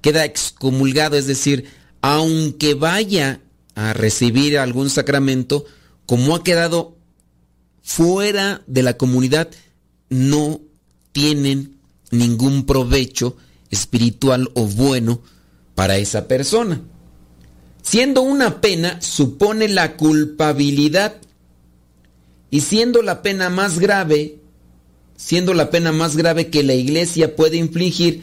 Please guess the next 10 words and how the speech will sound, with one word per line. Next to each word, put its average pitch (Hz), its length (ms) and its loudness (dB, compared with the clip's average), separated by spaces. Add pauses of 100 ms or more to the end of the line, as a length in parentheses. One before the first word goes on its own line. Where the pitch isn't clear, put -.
(280)
naturalmente 165 800 0
supone 165 580 0
una 196 460 0
ofensa 160 800 0
grave. 131 680 0 (880)
Es 135 240 0
también 175 580 0
una 160 420 0
pena 160 300 2
medicinal 165 1000 0